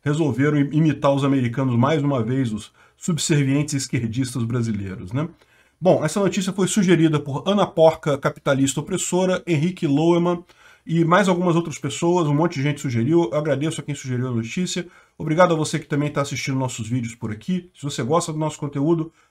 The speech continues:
por favor, não esqueça de deixar o seu like, de se inscrever aqui no canal, né? Pois bem, essa estátua do Borba Gato, ela é bastante antiga, é, foi feita já há bastante tempo.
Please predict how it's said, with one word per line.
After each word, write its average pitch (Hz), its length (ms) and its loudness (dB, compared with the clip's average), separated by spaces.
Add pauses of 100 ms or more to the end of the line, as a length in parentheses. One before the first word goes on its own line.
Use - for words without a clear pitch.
por 180 140 -6
favor, 160 320 2
não 156 80 2
esqueça 156 320 -4
de 147 80 -4
deixar 143 220 -4
o 143 60 -4
seu 143 160 -6
like, 139 360 0 (300)
de 135 100 -8
se 151 120 -4
inscrever 147 360 -2
aqui 143 120 -4
no 139 120 -2
canal, 104 340 -6
né? 180 200 -2 (680)
Pois 240 160 2
bem, 214 300 4 (160)
essa 196 180 -2
estátua 208 360 2
do 175 80 2
Borba 170 300 6
Gato, 165 260 4
ela 190 100 2
é - 20 0
bastante 226 380 0
antiga, 226 640 2
é, 156 260 2
foi 151 160 -2
feita 170 480 0
já 151 300 2
há 135 160 -2
bastante 143 400 -2
tempo. 175 500 -2